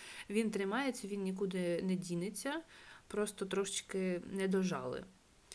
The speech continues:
На носку ніяк не впливає, просто такий невеличкий дефект, за рахунок нього максимально низьку ціну зробила. А, також тут можна розмір трошечки підрегулювати.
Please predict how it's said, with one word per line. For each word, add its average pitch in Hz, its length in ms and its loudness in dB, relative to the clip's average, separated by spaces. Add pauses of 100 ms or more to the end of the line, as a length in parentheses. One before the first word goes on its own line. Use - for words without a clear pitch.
(280)
На 202 160 0
носку 233 340 0
ніяк 208 360 0
не 202 80 -2
впливає, 214 760 0
просто 196 680 0
такий - 260 -4
невеличкий 180 540 -2
дефект, 214 380 -2
за 196 100 -2
рахунок 190 460 -4
нього 196 680 0
максимально 190 640 -4
низьку 175 340 -4
ціну 160 340 -8
зробила. 262 540 -2 (880)
А, 175 200 0
також 220 320 0
тут 208 160 -6
можна 196 360 0
розмір 190 320 0
трошечки 185 420 -4
підрегулювати. 170 1040 -2